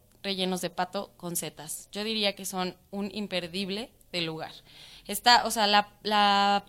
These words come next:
pasta con la que hacen los dumplings está en el no sé, la consistencia perfecta. El tamaño es como tipo empanadita, no es el clásico dumpling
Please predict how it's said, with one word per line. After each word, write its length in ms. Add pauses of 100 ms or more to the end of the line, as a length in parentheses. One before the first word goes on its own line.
pasta 280
con 140
la 140
que 80
hacen 180
los 140
dumplings 440
está 360
en 100
el 360 (600)
no 140
sé, 120
la 100
consistencia 540
perfecta. 580 (340)
El 140
tamaño 460
es 120
como 220
tipo 220
empanadita, 640
no 100
es 80
el 100
clásico 400
dumpling 360